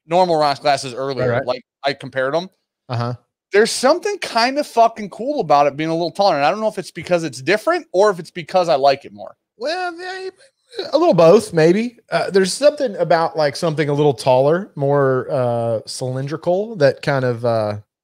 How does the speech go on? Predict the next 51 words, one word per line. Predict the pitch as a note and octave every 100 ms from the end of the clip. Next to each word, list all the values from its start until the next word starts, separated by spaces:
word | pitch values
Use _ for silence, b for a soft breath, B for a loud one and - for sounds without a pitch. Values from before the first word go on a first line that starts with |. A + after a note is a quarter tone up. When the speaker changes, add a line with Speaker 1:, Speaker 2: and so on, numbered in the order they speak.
| _
Speaker 2:
you | G3
know. | C3+ B2+
Speaker 1:
It's | G3+
like | D#3+
a | C#3
sexual | - G3 F#3 - E3+ D3+ C3 A#2+
Speaker 2:
It's, | - B3+
like, | G#3
Speaker 1:
thing. | -
Speaker 2:
elegant, | F3+ G3+ A3 A#3+ -
you | G3
know, | F#3+
it | F#3+
has | F#3 E3+
a |
little | F3+ F3+
bit | F3
more | F3
of |
an | E3
elegant | D#3 F3 E3+ -
shape | E3+ E3 -
to | F3+
it | F#3+
than | D#3
a |
little | D3+ D3
short | D#3+ D#3 B2+
dumpy | C#3+ E3
fuck. | D3 E3+ F#3 - _ B B B B
You | D#3+
Speaker 1:
I |
Speaker 2:
know? | D#3+
Speaker 1:
like | F3+
how | G#3 F#3 - D#3+
I |
said | F3+ G3 D3+
sexual | - D#3+ E3 G3 F#3+
and | D3+
you | D3
said | D3+
elegant. | B2 C3 C3 A#2 -
Like, | C3+ D3
those | D#3+ E3+ -
<laughs> | - - D#5 - - - _ -
Speaker 2:
I |
Speaker 1:
we | F#3+
Speaker 2:
mean, | A3
Speaker 1:
went | G#3+ F3+ - _ _ _ _ -
Speaker 2:
sexually | - - G3+ G#3 A3 G3+ E3+
elegant, | F3 F#3+ B3